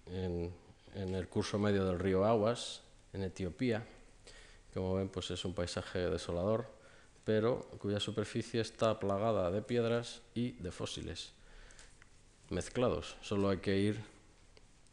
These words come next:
eh, tranquilamente andando, con mucha atención,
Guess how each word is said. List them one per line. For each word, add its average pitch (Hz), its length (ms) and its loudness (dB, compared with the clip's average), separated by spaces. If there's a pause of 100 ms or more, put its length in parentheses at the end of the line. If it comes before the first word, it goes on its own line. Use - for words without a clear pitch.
(680)
eh, 92 160 -4
tranquilamente 101 560 2
andando, 101 480 4 (460)
con 92 100 -4
mucha 98 200 2
atención, 104 520 4